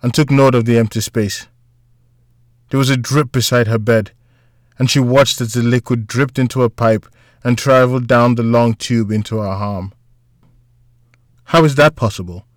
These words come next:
Her headache was getting worse, and she could feel an overwhelming sense of exhaustion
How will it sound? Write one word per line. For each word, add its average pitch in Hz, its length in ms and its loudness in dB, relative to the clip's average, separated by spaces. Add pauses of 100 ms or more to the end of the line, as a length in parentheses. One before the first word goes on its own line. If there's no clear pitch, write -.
(1040)
Her 127 80 -4
headache 147 320 4
was 120 160 -2
getting 117 320 2
worse, 107 440 -4 (580)
and 110 80 -6
she - 100 -4
could 139 120 -10
feel 170 520 4
an 135 180 -2
overwhelming 131 600 2
sense 131 300 -2
of 120 120 -4
exhaustion 110 720 -4